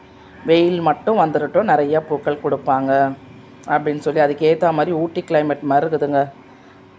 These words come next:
ட்வென்டி ஒன் டிகிரியில் இருக்கு ம-, இது நம்மளுக்கு. இது வரைக்கும் இந்த மாதிரி சில்னஸ் இல்ல. அவ்வளோ சில்னஸ்ல நம்ம ஏரியாலாம் இருக்குங்க.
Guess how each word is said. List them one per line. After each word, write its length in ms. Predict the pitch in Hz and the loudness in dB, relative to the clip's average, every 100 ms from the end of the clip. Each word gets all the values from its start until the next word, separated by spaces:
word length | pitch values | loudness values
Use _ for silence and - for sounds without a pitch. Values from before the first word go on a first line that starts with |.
| - - | -10 -2
ட்வென்டி 300 | 156 156 170 | -2 2 0
ஒன் 120 | 160 | 2
டிகிரியில் 380 | 151 160 175 156 | 0 0 2 0
இருக்கு 220 | - 160 | 0 -2
ம-, 260 | 147 143 | 0 2
இது 100 | 139 | 0
நம்மளுக்கு. 760 | 143 143 143 139 170 214 - - | 0 0 -2 -2 -4 -4 -4 -6
இது 140 | 151 | -2
வரைக்கும் 300 | 151 151 185 | 0 0 -2
இந்த 180 | 165 160 | -4 -2
மாதிரி 380 | 160 156 165 165 | 0 0 -2 -4
சில்னஸ் 300 | 151 156 151 | -4 -4 -6
இல்ல. 440 | 143 147 147 226 - - - - - | -6 2 4 2 -4 -14 -20 -20 -4
அவ்வளோ 480 | 147 156 170 175 208 226 | 0 2 4 4 4 2
சில்னஸ்ல 500 | 185 160 160 - 175 | 0 0 -2 -2 -2
நம்ம 480 | 180 156 151 233 349 - - - - | 0 0 0 0 -2 -14 -20 -20 -4
ஏரியாலாம் 680 | 160 156 151 147 147 160 147 | 2 2 4 2 2 2 0
இருக்குங்க. 400 | 147 147 147 | -2 -2 0